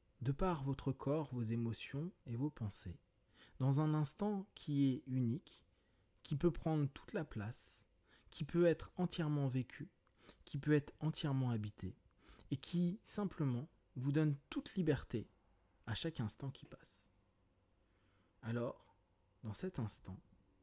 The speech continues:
prenez la présence de votre esprit, de votre corps et de vos émotions,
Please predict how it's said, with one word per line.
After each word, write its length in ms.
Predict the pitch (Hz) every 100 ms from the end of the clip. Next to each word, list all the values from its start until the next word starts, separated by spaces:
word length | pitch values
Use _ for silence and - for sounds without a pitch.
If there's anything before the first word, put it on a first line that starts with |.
| _ _ -
prenez 260 | - 160 202
la 100 | 170
présence 680 | - 147 139 139 135 - - _ _ -
de 100 | 120
votre 260 | 139 -
esprit, 420 | 139 - - 92 - _ _ - - -
de 80 | 123
votre 300 | 120 131 151
corps 360 | - 101 98
et 60 | 110
de 100 | 110
vos 120 | 110
émotions, 560 | 120 139 120 - -